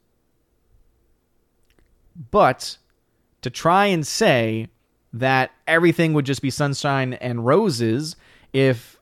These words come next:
Lucas was allowed to just have full, complete control and none of this ever happening, again, I, I think that people would still have had issues.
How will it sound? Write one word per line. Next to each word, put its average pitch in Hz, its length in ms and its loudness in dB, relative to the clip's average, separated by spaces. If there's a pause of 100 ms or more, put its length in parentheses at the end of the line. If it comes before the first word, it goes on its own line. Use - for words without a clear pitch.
(120)
Lucas 147 440 4
was 131 140 -2
allowed 127 460 4
to 131 100 -6
just 123 200 -6
have 127 160 2
full, 131 200 2
complete 123 340 -2
control 117 640 0 (500)
and 123 220 0
none 131 160 2
of 131 60 0
this 123 160 -2
ever 117 200 2
happening, 123 560 0 (300)
again, 143 460 2
I, 127 200 -2
I 131 60 2
think 131 160 0
that 131 100 0
people 127 200 0
would 123 100 0
still 127 140 0
have 123 140 2
had 123 200 0 (220)
issues. - 500 -4